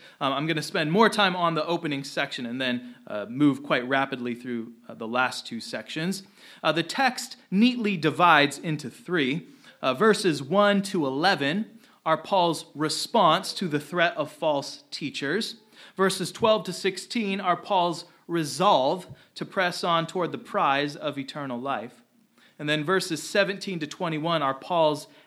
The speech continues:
admonition to follow this Christ pattern.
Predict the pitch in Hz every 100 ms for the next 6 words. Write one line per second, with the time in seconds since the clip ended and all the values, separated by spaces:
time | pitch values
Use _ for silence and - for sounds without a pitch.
0 | _ 151 156 147 147 180 175 143 127 131
1 | - 190 185 131 120 127 - _ 131 123
2 | - - 127 117 - - _ _ - 123
3 | 107